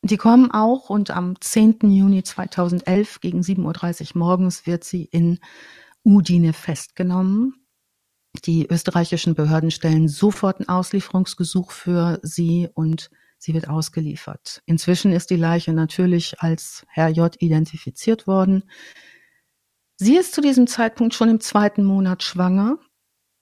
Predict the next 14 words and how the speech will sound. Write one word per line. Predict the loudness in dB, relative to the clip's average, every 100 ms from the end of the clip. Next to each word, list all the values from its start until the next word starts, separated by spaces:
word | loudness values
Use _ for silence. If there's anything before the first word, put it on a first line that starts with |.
| _ _ _ -6
wird | -2 -2
verhaftet. | 0 0 0 -2 -2
In | -2
der | -2
ersten | -2 -2 -4
Vernehmung | -4 -2 0 0 -2
sagt | -2 -4
sie | -6 -8
sofort, | -4 0 0 -2 -4 -4 -6 -12 -10
dass | -8
sie | -4 -4
die | -4
beiden | -2 -2 -2 -2
Männer | 0 0 0 -2